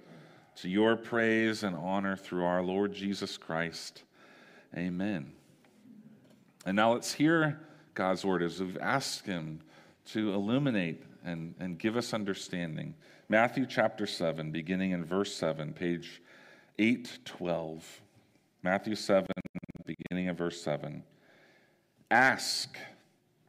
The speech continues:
and it will be given to you. Seek, and you will find. Knock, and it will be opened to you.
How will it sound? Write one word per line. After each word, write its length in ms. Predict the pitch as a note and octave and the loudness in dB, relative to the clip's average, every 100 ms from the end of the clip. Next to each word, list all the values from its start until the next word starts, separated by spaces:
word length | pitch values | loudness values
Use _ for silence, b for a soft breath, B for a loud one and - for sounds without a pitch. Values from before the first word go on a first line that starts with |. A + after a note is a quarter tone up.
| _ _ | _ _
and 140 | A2 A2+ | 0 2
it 80 | B2+ | 6
will 120 | C3 | 8
be 160 | C3 | 8
given 380 | A#2+ C3+ E3 D3+ A#2 | 6 6 6 2 0
to 140 | A2 | 0
you. 340 | F#2 C#2+ D2+ - - | 2 0 -4 -10 -10
Seek, 360 | - G3+ - - B B B B | 0 0 0 -10 B B B B
and 120 | F#2+ | 2
you 120 | G#2+ C3+ | 4 6
will 120 | C#3+ | 6
find. 680 | - C3 A#2+ G2+ E2 D2 - | 6 6 6 4 0 -4 -8
Knock, 600 | E2+ G2 B2 C#3 C3 - - - b b | -4 6 8 8 4 -2 -14 -18 b b
and 140 | G2+ A2 | 2 4
it 80 | |
will 100 | B2+ | 6
be 220 | B2+ C3 C3 | 6 6 8
opened 420 | D3+ D3 G#2+ G2+ | 6 6 2 0
to 140 | - F2 | -2 -2
you. 360 | C#2 C#2 - | -2 -6 -10